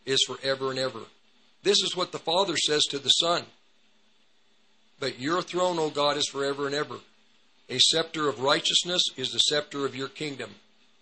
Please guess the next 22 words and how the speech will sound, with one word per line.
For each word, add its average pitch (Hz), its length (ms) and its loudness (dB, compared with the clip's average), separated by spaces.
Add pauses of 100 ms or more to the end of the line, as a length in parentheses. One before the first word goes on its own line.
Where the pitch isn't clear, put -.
(840)
You 120 160 -12
loved 127 300 -2
righteousness, 175 720 2 (340)
you 123 140 -6
hated 131 320 -2
iniquity. 170 680 -4 (360)
Therefore 147 420 0
God, 147 460 2 (460)
even 160 580 -2 (100)
your 170 400 0
God, 131 560 -2 (580)
hath 139 260 -4
anointed 143 520 -4
you 147 440 -4 (200)
with 131 200 -2
the 127 180 -8
oil 151 400 2
of 117 160 -10
gladness 139 500 2
above 131 320 -2
your 120 120 -10
fellows." 117 680 -4